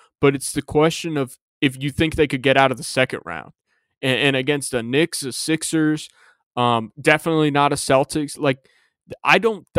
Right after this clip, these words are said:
I don't feel conf-, I wouldn't be afraid to go face off against them if I'm any of those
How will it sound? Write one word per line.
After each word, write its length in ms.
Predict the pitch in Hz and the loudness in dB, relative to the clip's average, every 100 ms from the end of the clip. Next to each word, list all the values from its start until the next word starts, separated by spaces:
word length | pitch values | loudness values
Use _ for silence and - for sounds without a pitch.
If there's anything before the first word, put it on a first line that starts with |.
| - | 0
I 80 | 190 | 0
don't 180 | 247 | 0
feel 240 | - 180 165 | -4 -2 -2
conf-, 380 | - 139 165 - | 0 -2 -2 2
I 140 | 151 | 4
wouldn't 260 | 202 233 160 | 4 2 0
be 120 | 165 | 0
afraid 760 | 139 - - 123 156 123 107 - _ _ _ - | 0 -4 0 4 4 2 -4 -14 _ _ _ -8
to 100 | 139 | 2
go 180 | 143 131 | 2 2
face 320 | 135 131 - | 2 2 2
off 240 | 127 139 | 0 0
against 320 | 120 117 - | -4 -6 -6
them 160 | 127 120 | -4 -4
if 120 | 120 | 0
I'm 200 | 139 139 - | 0 0 -2
any 240 | 147 156 | 0 2
of 120 | 143 | 2
those 340 | 131 131 127 | 2 0 0